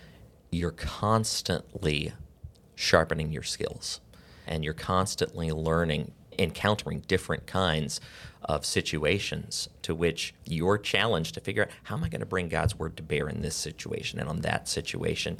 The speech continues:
And it just continuously refreshes you in the truth of God's word and the skills you need in order to help people apply it in their lives.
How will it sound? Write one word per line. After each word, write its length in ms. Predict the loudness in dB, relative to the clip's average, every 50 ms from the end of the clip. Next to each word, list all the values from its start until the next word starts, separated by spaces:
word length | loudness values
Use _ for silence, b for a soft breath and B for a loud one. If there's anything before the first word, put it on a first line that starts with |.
| B B B B B B
And 120 | 4 4
it 100 | 4 4
just 300 | 6 4 4 4 2 -4 -12 -18 -20 -20 B B B B -20 -20 -20 -20 -20 -12 -4
continuously 960 | 0 2 2 2 0 -4 2 4 4 6 6 4 4 2 2 0 0 0 0
refreshes 800 | 2 0 -2 -4 0 4 4 4 4 2 -2 -4 -2 -2 -2 -4
you 340 | -2 -2 -2 -2 -2 -4 -6 -6 -8
in 340 | -8 -6 -6 -6 -6 -6
the 80 | -6 -8
truth 380 | -8 -6 -2 -2 -2 0 0 -2
of 120 | -4 0
God's 340 | 2 2 2 2 2 0 -4
word 400 | -6 -2 2 4 4 4 4 2 B B B B B
and 500 | B 4 4 6 4 4 2 0 -2 -6 -6
the 160 | -6 -6 -6
skills 440 | -4 -6 -2 0 0 0 0 0 -2
you 100 | -4 -4
need 260 | -4 -2 -2 -2 -2
in 100 | -4 -4
order 180 | -4 -4 -6 -8
to 260 | -8 -6 -6 -6 -6 B B B B B B
help 280 | 6 6 6 6 6
people 260 | 0 -4 -2 -2 -2 -4
apply 240 | -2 0 0 0 0
it 60 | 0
in 60 | -2
their 140 | -4 -4 -4
lives. 400 | -2 -2 -4 -4 -6 -8 -10 -10